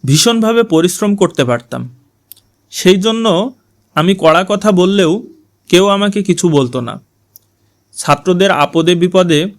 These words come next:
আমি তাদের পাশে দাঁড়াতাম। কোন ছাত্রের কী অসুবিধা হচ্ছে, কোন ছাত্র হোস্টেলে জায়গা পায় না, কার ফ্রি সিট দরকার, আমাকে বললেই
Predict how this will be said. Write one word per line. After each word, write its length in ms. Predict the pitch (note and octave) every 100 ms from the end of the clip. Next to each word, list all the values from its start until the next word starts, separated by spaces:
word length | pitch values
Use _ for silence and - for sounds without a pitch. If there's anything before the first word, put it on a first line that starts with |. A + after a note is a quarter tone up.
| _ -
আমি 260 | D3 D#3 F#3
তাদের 280 | F#3 F#3+
পাশে 320 | F#3 C#3+ - D#3
দাঁড়াতাম। 520 | C#3 B2 B2 A#2+ B2 _
কোন 240 | F#3 G#3
ছাত্রের 540 | G3+ G3+ - F#3+ G3+ G3
কী 220 | F#3+ G3
অসুবিধা 500 | F#3 D#3 G3+ G3 F#3+
হচ্ছে, 480 | F#3+ F#3+ - F3+ F#3+ - _ _
কোন 220 | F3 F#3+
ছাত্র 420 | F#3+ G3 F#3+ F#3+
হোস্টেলে 480 | D#3+ E3 - F#3 F#3
জায়গা 380 | D3+ C#3+ D3+ E3+
পায় 240 | F3 F3
না, 240 | E3+ D3+ F#3+ _ _ _ _
কার 280 | D3+ D3 F3
ফ্রি 320 | F3+ F3 F3+
সিট 260 | F#3+ G3 F3+
দরকার, 560 | D#3+ D#3+ D#3 D#3 D3 F#3+ _ _ _
আমাকে 380 | - C#3+ F#3 F#3+
বললেই 540 | G#3 A3 A3 E3 A3